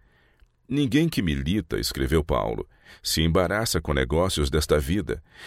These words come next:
a fim de agradar aquele que o alistou para a guerra." Segunda Timóteo dois, quatro.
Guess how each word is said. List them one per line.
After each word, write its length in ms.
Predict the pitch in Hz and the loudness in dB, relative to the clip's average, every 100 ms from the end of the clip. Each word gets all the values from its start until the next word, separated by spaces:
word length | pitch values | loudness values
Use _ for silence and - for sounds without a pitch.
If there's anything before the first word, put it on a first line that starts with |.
| - | -8
a 140 | - 139 | -6 -4
fim 280 | 113 151 | -4 -2
de 140 | 120 69 | 0 0
agradar 400 | 67 71 78 73 | 2 2 4 2
aquele 480 | 71 - 95 107 120 | 0 -2 0 0 -4
que 160 | - | -4
o 100 | 71 | -2
alistou 540 | 62 92 - - 78 85 | 0 -2 -4 -2 0 0
para 220 | 101 104 | -2 -2
a 20 | |
guerra." 460 | 107 65 60 - - _ _ _ _ | 0 0 0 -6 -12 _ _ _ _
Segunda 360 | - - 64 62 | -8 -6 -4 -6
Timóteo 400 | - 57 57 87 | -4 -6 -6 -4
dois, 480 | 87 67 73 95 - - _ | 0 0 0 -2 -6 -12 _
quatro. 540 | - 98 85 - 53 | -6 -6 -6 -8 -8